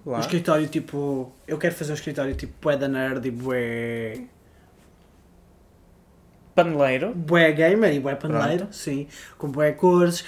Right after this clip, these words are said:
Speaker 2: Basicamente eu quero fazer uma segunda s-, uma segunda sala, mas é uma sala de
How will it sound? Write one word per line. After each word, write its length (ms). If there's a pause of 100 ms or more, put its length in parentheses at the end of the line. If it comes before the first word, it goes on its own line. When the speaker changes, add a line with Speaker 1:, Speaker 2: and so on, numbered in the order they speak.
(580)
Speaker 2:
Basicamente 380
eu 60
quero 180
fazer 240
uma 140
segunda 340
s-, 220
uma 180
segunda 340
sala, 600
mas 200
é 80
uma 140
sala 380
de 760